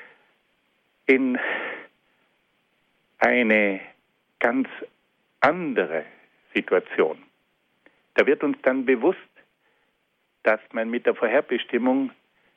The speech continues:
nicht einfach so locker daherkommen kann, sondern dass man hier verschiedene Gesichtspunkte sehr wohl einbeziehen muss. Wir wollen noch einmal versuchen,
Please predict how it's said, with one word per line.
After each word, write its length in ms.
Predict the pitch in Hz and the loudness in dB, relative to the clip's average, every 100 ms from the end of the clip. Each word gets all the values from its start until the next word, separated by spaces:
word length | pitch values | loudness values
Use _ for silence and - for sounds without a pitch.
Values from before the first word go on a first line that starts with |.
| _ _ _ - | _ _ _ -2
nicht 260 | 117 - | -2 0
einfach 540 | - 127 170 - 95 90 - - _ _ _ _ _ _ _ _ _ - | 0 0 0 0 2 0 -8 -20 _ _ _ _ _ _ _ _ _ -2
so 460 | 104 95 92 90 - _ | 2 4 4 0 -4 _
locker 420 | 113 113 160 - | -2 0 2 0
daherkommen 640 | - 101 110 131 - 92 92 | -2 -2 -4 -4 -4 -4 -2
kann, 340 | 104 107 170 - _ _ _ - - - _ - | 0 0 -4 -10 _ _ _ -20 -20 -20 _ -2
sondern 260 | 120 117 107 | 0 0 0
dass 180 | 117 - - | 0 0 -8
man 200 | 117 107 | -8 -6
hier 320 | 107 117 113 | 0 2 2
verschiedene 1000 | - 101 98 - 156 175 208 196 170 151 | 0 -4 -4 -4 -2 0 2 0 0 0
Gesichtspunkte 1040 | 127 - 165 - - - 131 131 - 123 107 - | -2 0 -2 -2 -8 -2 0 0 0 0 0 2
sehr 280 | 139 156 123 | 2 2 0
wohl 440 | 104 107 123 135 135 _ _ _ _ _ - | 2 4 2 0 -6 _ _ _ _ _ -2
einbeziehen 680 | 117 107 101 - - 90 | 0 -2 -4 -4 -2 -2
muss. 240 | 87 82 85 - - _ _ _ _ _ _ _ _ _ _ _ _ _ _ _ _ _ _ _ _ _ | 0 0 -2 -6 -16 _ _ _ _ _ _ _ _ _ _ _ _ _ _ _ _ _ _ _ _ _
Wir 140 | 120 | 4
wollen 240 | 139 190 160 | 4 2 -2
noch 160 | 143 | -2
einmal 280 | 143 131 131 | 0 0 0
versuchen, 760 | 123 117 147 156 - 135 131 | 0 -2 -2 -4 0 0 0